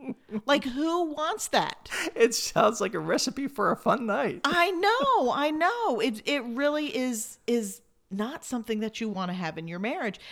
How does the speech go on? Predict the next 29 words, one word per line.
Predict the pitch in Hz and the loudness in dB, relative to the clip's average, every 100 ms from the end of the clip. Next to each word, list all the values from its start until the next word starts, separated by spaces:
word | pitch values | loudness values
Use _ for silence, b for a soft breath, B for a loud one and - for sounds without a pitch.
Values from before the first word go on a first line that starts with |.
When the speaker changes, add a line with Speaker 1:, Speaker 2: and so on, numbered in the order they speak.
| B B 226 | B B 0
Speaker 1:
And | 247 233 214 - | 2 0 -2 -6
scripture | - 311 453 - 202 175 185 _ - | -8 -4 -4 -2 -2 -2 -8 _ -6
is | 175 | 0
gonna | 226 170 | 0 2
back | 208 240 | 0 0
that | 233 233 | 0 2
up. | 226 - _ _ _ b b - | 2 -2 _ _ _ b b -10
Scripture | - 269 277 311 269 | 0 2 2 0 -2
will | 226 233 | 2 2
talk | 220 247 214 220 | 2 0 0 0
about | 202 185 | -2 0
that | 185 | -2
as | 175 | -2
well, | 214 214 175 | 0 0 0
because | 190 220 196 | -2 -2 -2
it's, | 208 - | -2 -6
you | 208 220 | -2 0
know, | 208 | 2
the | 190 | 0
book | 254 302 | -4 -4
of | 226 | -6
Proverbs | - 208 202 226 226 226 | -4 -4 -2 0 -2 -2
has | 202 180 | -6 -6
kind | - 208 | -4 -4
of | 175 | -2
a | 170 | -2
whole | 214 202 190 - B B B | 0 2 0 -4 B B B
list | 190 208 220 - - - | 0 4 4 2 -6 -4
on | 190 180 170 170 | -2 -2 -4 -6